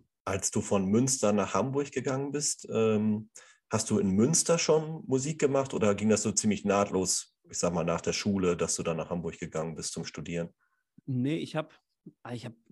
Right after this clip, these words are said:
Speaker 2: äh, klar, Musik war irgendwie schon immer da, so m-, mein Leben lang. Also mein Papa hat auch Musik gemacht, ähm, war, also war Lehrer, aber hat auch viel, viel Musik gemacht.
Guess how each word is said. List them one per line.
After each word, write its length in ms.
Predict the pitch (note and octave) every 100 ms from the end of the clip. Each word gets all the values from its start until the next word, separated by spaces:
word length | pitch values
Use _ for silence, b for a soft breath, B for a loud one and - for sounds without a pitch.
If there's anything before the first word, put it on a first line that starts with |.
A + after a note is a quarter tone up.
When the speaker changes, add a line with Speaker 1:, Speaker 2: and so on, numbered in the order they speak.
| -
Speaker 2:
äh, 140 | - - _ -
klar, 220 | - A#2+
Musik 340 | A#2 A2 A2+ -
war 140 | A2+
irgendwie 180 | A#2 A2+
schon 160 | -
immer 220 | A2+ B2+ G#2+
da, 400 | A2 A2+ D3 -
so 200 | _ -
m-, 400 | B2 - - B2+ C#3
mein 500 | C3+ B2 A#2+ A#2 A#2 _
Leben 240 | C3 B2 A#2+
lang. 320 | A#2 C3 C3+
Also 260 | - - D#3
mein 180 | B2 A#2+
Papa 220 | C3 B2+
hat 100 | A#2
auch 120 | B2
Musik 340 | A#2+ G#2+ - -
gemacht, 480 | A#2 A#2 - - -
ähm, 280 | A#2+ A#2+ D#3+ _ G3
war, 140 | - -
also 160 | A2 -
war 120 | A#2+ G#2+ -
Lehrer, 500 | B2+ B2 B2+ B2+ B2 -
aber 300 | A2+ G#2+ - _
hat 160 | - A2
auch 100 | A#2+
viel, 180 | - -
viel 220 | - B2
Musik 280 | A2 A2 A#2
gemacht. 280 | A#2+ A#2